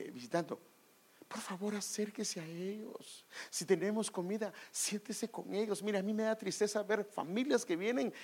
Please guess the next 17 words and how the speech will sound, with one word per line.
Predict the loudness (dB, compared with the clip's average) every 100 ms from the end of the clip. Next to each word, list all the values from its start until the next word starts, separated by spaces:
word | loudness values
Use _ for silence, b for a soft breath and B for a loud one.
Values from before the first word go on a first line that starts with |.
| B
y | 0
están | 0 0 -2
solos. | -2 0 -2 4 4 4 -6 -20 -20 -20 -20 -20 -20 B B B B -20 2
N-, | 4 8
ninguno | 8 10 12 12 12
de | 6 2
los | 0
que | 2
estamos | 4 4 2
aquí | 0 0 -2
nos | 0
acercamos | 0 -2 2 2 4 2
y |
nos | 2
sentamos | 2 4 4 4 2
con | 2
ellos. | 4 4 2